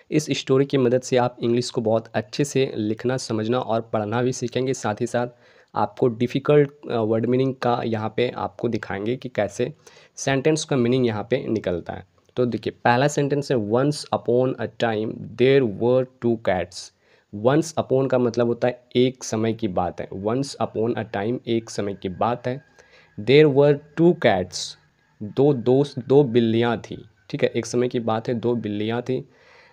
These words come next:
They were good friends, वे दोनों बहुत अच्छे दोस्त थे। ठीक है, they were good friends, वे दोनों बहुत अच्छे दोस्त थे। They got a piece of bread, उन्हें मिला। Got का मतलब होता है मिलना, मिला। ठीक है,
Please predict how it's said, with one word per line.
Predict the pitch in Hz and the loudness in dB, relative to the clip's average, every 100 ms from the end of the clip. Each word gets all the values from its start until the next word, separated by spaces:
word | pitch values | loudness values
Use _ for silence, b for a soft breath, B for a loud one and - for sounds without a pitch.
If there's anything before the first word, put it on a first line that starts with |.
| - | -16
They | 104 135 139 170 160 117 | -8 2 6 6 6 6
were | 131 135 143 - _ 107 | 6 6 4 0 _ -6
good | 101 147 147 - | 2 0 0 -2
friends, | 101 87 - - - - _ _ - | -2 -2 -8 -10 -10 -14 _ _ -6
वे | 110 147 | 2 4
दोनों | 139 139 143 117 | 4 2 0 -2
बहुत | 113 127 135 | 0 0 -2
अच्छे | 117 - - 120 | -8 -8 -4 -2
दोस्त | 95 90 - | -2 -8 -10
थे। | - - _ | -14 -14 _
ठीक | 127 117 | 0 0
है, | - - _ 107 | 0 -8 _ -14
they | 98 123 143 113 | -2 2 2 2
were | 120 135 107 | 4 2 2
good | 113 113 | -4 -4
friends, | - 120 147 - | -8 -4 -6 -6
वे | 110 120 | -4 -2
दोनों | 110 120 113 | -2 -4 -2
बहुत | 107 135 | -4 -4
अच्छे | 104 - 120 | -8 -8 -6
दोस्त | 120 120 120 135 | -2 -2 -4 -8
थे। | 143 _ b b b b b - | -8 _ b b b b b -14
They | 107 135 131 143 | 0 0 2 4
got | 151 175 175 - | 6 6 2 0
a | 135 135 _ - | 0 0 _ -4
piece | 139 156 - - | 0 0 -4 0
of | 123 123 101 90 | 2 2 -2 -4
bread, | 101 95 92 - _ _ _ 123 | -2 -2 -4 -10 _ _ _ -4
उन्हें | 120 139 | 0 2
मिला। | 131 113 101 92 - 104 | 2 0 0 -4 -6 -8
Got | 95 123 139 | 0 0 0
का | - | -4
मतलब | 139 123 135 | -6 -4 -2
होता | 123 135 | -2 -2
है | 143 | -2
मिलना, | 107 98 92 78 - - | -4 -4 -6 -8 -12 -10
मिला। | 107 107 87 | -6 -6 -6
ठीक | - 120 | -6 -6
है, | 131 | -6